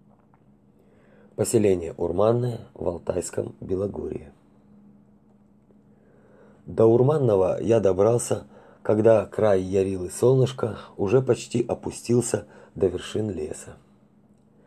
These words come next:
Едва мы приблизились к плетню огородов первого дома поселения, как из придорожных кустов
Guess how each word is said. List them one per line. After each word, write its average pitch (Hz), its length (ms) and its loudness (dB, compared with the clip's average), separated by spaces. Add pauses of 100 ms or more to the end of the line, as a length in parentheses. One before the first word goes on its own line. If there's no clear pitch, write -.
(300)
Едва 117 300 4
мы 110 160 4
приблизились 98 840 -2
к - 80 -20
плетню 107 640 -2
огородов 98 640 2 (380)
первого 98 420 2
дома 92 300 -2
поселения, 104 720 -2 (680)
как - 180 -6
из 127 180 -2
придорожных 113 640 2
кустов - 420 0